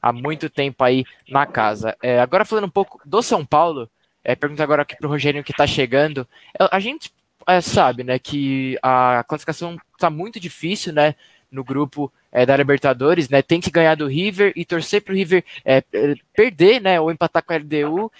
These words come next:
e caso o River ganhe, aplicar uma goleada no Binacional. São muitos fatos, assim, muitas combinações de resultado, é, pro São Paulo. É,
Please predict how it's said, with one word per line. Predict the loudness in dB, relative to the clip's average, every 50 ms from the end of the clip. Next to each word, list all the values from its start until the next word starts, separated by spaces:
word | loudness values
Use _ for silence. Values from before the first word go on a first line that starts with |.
| -16 _ -10
e | -2
caso | 0 0 0 0
o | -4
River | -8 -6 -6 -4
ganhe, | 0 0 0
aplicar | 0 -2 -4 -6 -4 0
uma | 0 0
goleada | 0 2 2 2 4 4 6 4 4 2 0
no | -4 -8
Binacional. | -8 -6 -6 -6 -6 -6 -6 -4 0 2 2 2 2 0 _ -16 _ _
São | -4 -2 -2 -2
muitos | -2 -6 -8 -8 -8 -8
fatos, | -8 -10 -2 2 2 2 2 2 -2 -10
assim, | -14 -12 -12 -12
muitas | -12 -12 -14 -14
combinações | -14 -8 -6 -4 -4 -4 -4 -6 -8 -8
de | -8
resultado, | -10 -10 -12 -4 0 2 2 2 2 0 -4 _ _ _ _ _
é, | 0 0 0
pro | 0 -4
São | -4 -2 -2 -2 0
Paulo. | 2 4 4 6 4 2 -2 -8 -12 _ -20 -8 _
É, | 2 2 2